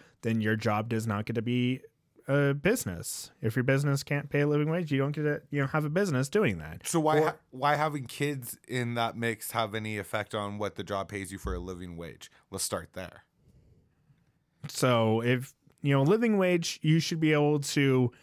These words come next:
Speaker 1: you know, easily pay your rent,
Speaker 2: Uh-huh.
Speaker 1: you know, by yourself.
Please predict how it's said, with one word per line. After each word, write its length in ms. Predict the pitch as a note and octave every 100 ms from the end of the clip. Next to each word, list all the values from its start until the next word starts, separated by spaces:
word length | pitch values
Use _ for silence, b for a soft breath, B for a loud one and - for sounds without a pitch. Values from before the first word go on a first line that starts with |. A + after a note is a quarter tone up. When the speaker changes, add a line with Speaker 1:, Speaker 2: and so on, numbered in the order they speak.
| b b -
Speaker 1:
you 100 | A2+
know, 200 | G#2 -
easily 420 | D#3 F#3+ G3 F#3+
pay 260 | F3 - D3
your 160 | F#3
rent, 480 | F#3+ A#2+ A#2 E3+ -
Speaker 2:
Uh-huh. 180 | B2+ F3+ - _ _ _ _ _ -
Speaker 1:
you 80 | A#2
know, 60 |
by 240 | G2 A2+ A#2
yourself. 680 | F3 - B2 F#2+ G#2+ -